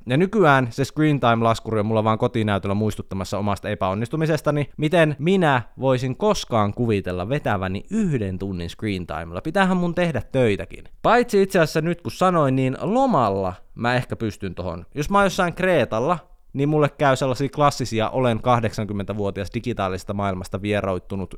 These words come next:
eläkeläinen momentteja. "Voitko soittaa mun puhelimeen, kun en tiedä, missä se on?" Toi on se ultimaattinen flex. Sen voi niinku rivien välistä lukea lauseeksi,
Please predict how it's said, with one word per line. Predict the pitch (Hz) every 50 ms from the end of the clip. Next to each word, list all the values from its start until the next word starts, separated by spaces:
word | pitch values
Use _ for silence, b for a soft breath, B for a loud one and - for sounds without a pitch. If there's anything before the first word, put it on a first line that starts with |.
| -
eläkeläinen | - 104 117 110 101 92 - 92 92 90 87 87 90 90 90 87 -
momentteja. | 107 107 104 98 92 85 - - - 80 80 69 - - - 135
"Voitko | 190 233 233 233 - 151
soittaa | - 165 160 - - 147 143
mun | 143 143 -
puhelimeen, | - 165 160 151 127 104 104 101 101 101 101 -
kun | - 110 107
en | 104 101
tiedä, | - 127 120 110 98 87
missä | 92 90 - - 90
se | 80 107 92
on?" | 98 95 90 78 80 - - - - -
Toi | 254 277 277 269
on | 220
se | - 208
ultimaattinen | 190 196 196 170 165 139 131 120 - - 117 110 104
flex. | - 127 117 104 92 - - - - B B
Sen | B 185 190 214
voi | 233 233 226
niinku | 214 202 202 196
rivien | 214 254 254 247 226 185 143 135 127 131
välistä | 160 165 160 139 - - 127
lukea | 131 131 - 135 127 123 135
lauseeksi, | 147 151 147 131 - 120 110 107 - -